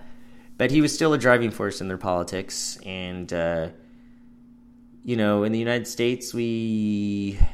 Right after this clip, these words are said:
have a certain view of him. I guess he's been demonized, uh, by certain people. Not by me.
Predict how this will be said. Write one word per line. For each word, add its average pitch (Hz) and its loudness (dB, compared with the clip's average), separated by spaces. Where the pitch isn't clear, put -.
have 110 -2
a 104 0
certain 110 0
view 101 0
of 107 -2
him. 127 4
I 110 2
guess 101 -2
he's 104 -4
been 98 -2
demonized, 92 -4
uh, 90 -2
by 98 -2
certain 90 -6
people. 107 -6
Not 117 4
by 185 4
me. 147 -2